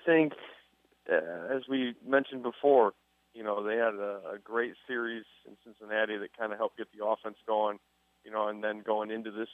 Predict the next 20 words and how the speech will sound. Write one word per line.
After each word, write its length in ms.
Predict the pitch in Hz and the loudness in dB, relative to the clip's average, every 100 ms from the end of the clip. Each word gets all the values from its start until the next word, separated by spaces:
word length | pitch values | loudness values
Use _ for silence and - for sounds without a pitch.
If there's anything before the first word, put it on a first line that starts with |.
| - | -8
stretch, 320 | 117 117 107 - - _ _ _ _ - | 0 2 2 -4 -20 _ _ _ _ -6
um, 520 | 107 104 101 101 101 - | -4 -4 -6 -8 -10 -16
where 140 | 107 104 | -10 -6
they 40 | |
were 120 | 104 | -6
gonna 160 | 104 101 | -8 -14
be 100 | 101 | -6
facing 440 | 117 117 117 107 98 _ _ _ _ | -4 -4 -6 -10 -12 _ _ _ _
the 80 | - | -8
Red 220 | 104 107 - | 0 0 0
Sox 320 | 113 104 104 98 - | 0 0 0 -10 -16
and 160 | 104 101 | -16 -12
the 60 | |
Orioles 600 | 104 110 107 104 104 101 101 | -6 -4 -4 -4 -4 -8 -12
and 100 | 98 | -12
the 40 | |
Rangers 580 | 101 104 104 101 101 98 - | -6 -6 -6 -8 -8 -8 -12
and 120 | 98 - | -16 -6
some 140 | 107 | 2
other, 280 | 104 104 | 4 2